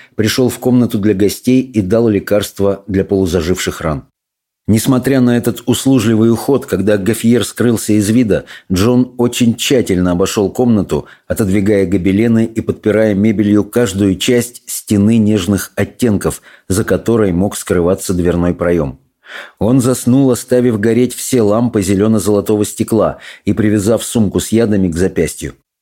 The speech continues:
Мудрейший предпринял две осторожные попытки добраться до нее и не спускал с сумки глаз в течение всего визита. Утром,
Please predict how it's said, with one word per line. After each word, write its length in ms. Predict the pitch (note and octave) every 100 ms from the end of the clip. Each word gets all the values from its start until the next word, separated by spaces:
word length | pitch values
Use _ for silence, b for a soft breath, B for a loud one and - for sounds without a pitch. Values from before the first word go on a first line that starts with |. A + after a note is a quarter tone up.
| _ _ _
Мудрейший 580 | F2+ G2+ A#2+ D3 - C3+
предпринял 600 | C3 B2 B2+ C3+ C3+ C3
две 320 | A#2 B2+ C3+ -
осторожные 760 | G2+ - A2+ A2 G2 G2+ F#2+
попытки 480 | G2 G2 C3+ - G#2+
добраться 540 | F#2+ F#2+ A2+ C3 G#2+
до 100 | F2+
нее 300 | F2 E2+ C#2+ - b b
и 80 | G2+
не 100 | A2+
спускал 580 | - A#2 - - A#2+ G#2+
с 60 |
сумки 420 | - B2 A#2+ A2+
глаз 360 | G2 G2 G#2+ A2+
в 140 | -
течение 500 | G#2+ F#2+ - F#2+ G2
всего 300 | F#2+ - F2+
визита. 440 | E2+ F#2 E2 C#2 - _ _ _ _ _ _ _ _ _ _ _ _ _ _ _ -
Утром, 540 | C3 A2+ D#2 B1+ -